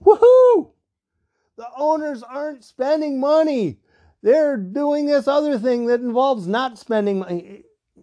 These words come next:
No. I'm not endorsing, I'm not condoning. I'm saying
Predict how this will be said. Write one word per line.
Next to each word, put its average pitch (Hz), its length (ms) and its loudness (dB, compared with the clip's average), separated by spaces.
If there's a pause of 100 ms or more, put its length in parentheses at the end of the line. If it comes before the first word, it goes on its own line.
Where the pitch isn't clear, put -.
(120)
No. 339 420 -4 (1300)
I'm 185 260 0
not 202 300 -2 (580)
endorsing, 147 840 -2
I'm 117 220 -6
not 139 280 -8
condoning. 131 540 -6
I'm 147 140 -10
saying 151 400 -8